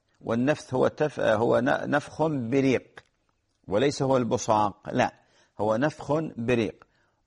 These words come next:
يقول: "أعوذ بالله السميع العليم من الشيطان الرجيم"، وينفث عن يساره ثلاث مرات.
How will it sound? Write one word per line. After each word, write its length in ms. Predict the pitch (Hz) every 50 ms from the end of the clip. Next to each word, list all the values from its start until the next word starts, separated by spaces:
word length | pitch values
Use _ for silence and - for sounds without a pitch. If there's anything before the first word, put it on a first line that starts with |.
| _ -
يقول: 400 | - 104 101 107 - - 120 110
"أعوذ 360 | 95 117 113 131 135 120 120
بالله 280 | 113 117 120 123 123 117
السميع 400 | 107 - - 117 117 120 113 107
العليم 180 | 101 107 113 110
من 60 | 104
الشيطان 240 | - - - 110 107
الرجيم"، 340 | 104 107 117 143 143 135
وينفث 560 | 131 131 135 131 104 143 139 123 107 123 113 107
عن 180 | 98 110 110
يساره 380 | 104 92 - 127 139 139 120 110
ثلاث 280 | 95 113 107 92 85
مرات. 320 | 95 95 82 80 69 71